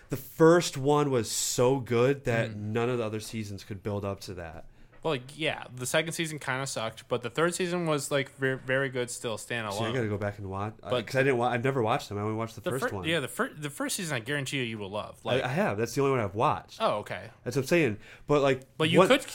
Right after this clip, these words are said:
Speaker 2: you
Speaker 1: I was
Speaker 2: could
Speaker 1: about
Speaker 2: skip
Speaker 1: to watch the second one, and you already watched it, and
Speaker 2: Mm.
Speaker 1: you and everyone at work said, like, it just didn't build up the hype, and then I was like, "Well,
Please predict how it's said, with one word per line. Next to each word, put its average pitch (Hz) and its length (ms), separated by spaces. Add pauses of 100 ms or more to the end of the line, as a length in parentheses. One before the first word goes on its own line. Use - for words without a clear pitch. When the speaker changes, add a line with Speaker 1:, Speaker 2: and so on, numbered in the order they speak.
Speaker 2:
you 190 80
Speaker 1:
I 180 40
was 190 120
Speaker 2:
could 190 60
Speaker 1:
about 180 340
Speaker 2:
skip 240 60
Speaker 1:
to 208 120
watch 180 300
the 139 80
second 196 400
one, 127 180
and 117 100
you 160 180
already 131 240
watched 113 520
it, 113 240
and 110 160
Speaker 2:
Mm. 110 80
Speaker 1:
you 143 220
and 127 100
everyone 127 300
at 98 160
work 131 340
said, 113 200
like, 104 260 (280)
it 117 60
just 117 220
didn't 120 180
build 117 200
up 98 100
the 113 80
hype, 117 280
and 110 80
then 110 120
I - 20
was 107 140
like, 104 180 (420)
"Well, 143 460